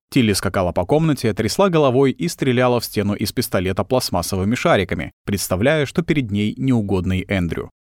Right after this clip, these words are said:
Ей казалось, что дело почти выгорело, и осталось доделать лишь какие-то мелочи. Вскрыть баллон, залить какой-нибудь дряни, не обязательно чистящей жидкости,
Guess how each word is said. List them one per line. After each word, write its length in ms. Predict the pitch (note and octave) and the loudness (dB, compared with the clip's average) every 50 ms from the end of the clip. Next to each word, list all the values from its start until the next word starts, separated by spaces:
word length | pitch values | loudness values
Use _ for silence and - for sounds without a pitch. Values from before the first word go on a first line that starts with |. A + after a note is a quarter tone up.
| _ _ | _ _
Ей 160 | - G#2 G#2+ | 0 0 0
казалось, 480 | F#2+ - A2 C3+ G3 G#3 D3+ F#2 - - | 2 2 2 2 4 4 2 0 -2 -4
что 200 | - - - D3+ | -8 -4 -2 0
дело 180 | C#3 G3 A3+ G3+ | 0 2 2 2
почти 320 | F3+ F3+ E3 - - - | 2 0 -2 -2 -2 -2
выгорело, 560 | C#3+ C3+ D3 C3+ A#2 A2+ G2+ E2+ D#2 D#2 - - | 0 2 2 2 2 2 0 0 -2 -4 -6 -6
и 120 | - A2+ | -4 -2
осталось 400 | G#2 F#2+ - - D3+ D3 B2 G2+ | -2 -2 0 0 2 2 2 2
доделать 360 | F#2 G2+ F#2 B2 D#3+ E3 C#3 - | 0 0 0 0 0 0 0 0
лишь 220 | B2+ A#2+ - - _ - | 0 -2 -2 -4 _ -4
какие-то 460 | - E3 - - G2+ F#2 F2+ - E2+ | -2 -2 -2 -2 -2 -2 -2 -2 -2
мелочи. 480 | E2+ F2+ E2+ D2 B1+ - - - - - _ _ _ | -2 -2 -4 -4 -6 -6 -6 -8 -10 -10 _ _ _
Вскрыть 340 | - - - - G#2 G#2 B2 | -10 -6 -2 2 2 2 2
баллон, 360 | F#2+ G2+ A#2+ E3 G3+ F#3+ F3+ - _ | 2 2 4 4 2 0 -2 -4 _
залить 300 | - C3 D#3+ G3+ A3 G#3 | -4 0 2 2 2 2
какой-нибудь 480 | - - C3+ - G#2 G2 F2 G2+ F#2 F2+ | 0 -2 0 0 0 0 0 -2 -2 0
дряни, 400 | G2 C3 D#3 D#3 D3+ D3 C#3 - - - | 2 2 2 4 2 2 -2 -2 -2 0
не 240 | C#4+ C4+ G#3+ F#3+ | 2 2 4 4
обязательно 480 | E3+ C#3 B2 A#2+ A2+ G#2+ - - G2+ G2 | 4 4 4 4 2 2 0 0 -2 0
чистящей 440 | - - G2+ - F#2+ F2+ - G#2+ F#2+ | 0 -2 -2 -2 -2 -2 0 0 0
жидкости, 540 | F#2 F#2+ E2+ - E2+ - - - E2 - | 0 0 -2 -2 -6 -6 -4 -6 -6 -8